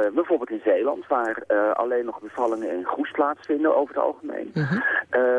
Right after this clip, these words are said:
Speaker 1: maar het speelt ook in andere plaatsen waar het plaatselijk, eh,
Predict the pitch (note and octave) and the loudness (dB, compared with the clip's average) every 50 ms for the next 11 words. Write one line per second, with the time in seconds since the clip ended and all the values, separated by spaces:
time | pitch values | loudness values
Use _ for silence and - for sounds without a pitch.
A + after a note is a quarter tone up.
0 | B2 B2 B2 A#2 F2+ F#2 - - - C#3+ D#3 E3 - - G#3 G3 F3+ E3+ D#3 - | 4 4 4 4 2 0 0 -4 -4 -2 -2 -2 0 0 -2 0 0 -2 -2 -2
1 | D3+ D3 E3 F#3 E3+ D3 - - - D3+ C3 B2+ B2+ B2 - - B2 B2+ C3+ C3 | 0 0 0 0 0 -2 -2 -2 -2 0 0 0 -2 -6 -10 -4 -2 0 0 0
2 | B2+ B2+ A#2+ - - - - - - - - - - C#3 D3 C#3 C3+ C3 - - | 0 -4 -6 -6 -8 -8 -8 -8 -12 -14 -14 -12 -2 0 0 0 0 -2 -6 -6
3 | - C3+ B2 - B2+ | -4 -4 -4 0 2